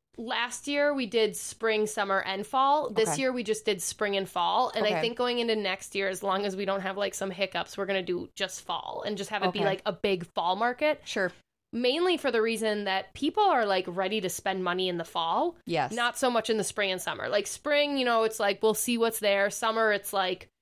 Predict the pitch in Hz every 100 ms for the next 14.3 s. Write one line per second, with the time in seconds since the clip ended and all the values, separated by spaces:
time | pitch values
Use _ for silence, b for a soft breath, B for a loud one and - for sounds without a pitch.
0 | _ - 220 220 214 196 190 190 190 -
1 | - 220 202 190 190 214 196 175 180 190
2 | - 190 180 277 294 - 226 185 165 -
3 | 277 269 269 247 233 220 180 170 269 269
4 | 262 247 254 254 254 B 240 - - -
5 | 269 359 302 233 240 220 175 - - 277
6 | 285 381 349 208 190 190 185 196 - 208
7 | 170 165 170 185 - 202 185 190 165 -
8 | - - - 233 220 214 247 285 262 247
9 | 247 247 208 196 190 196 B _ - 196
10 | 180 208 214 226 220 214 214 214 214 208
11 | 226 196 214 202 190 - 247 254 247 -
12 | 175 - - 240 240 247 240 190 226 247
13 | 247 - 226 214 202 - 139 - 214 208
14 | - 214 202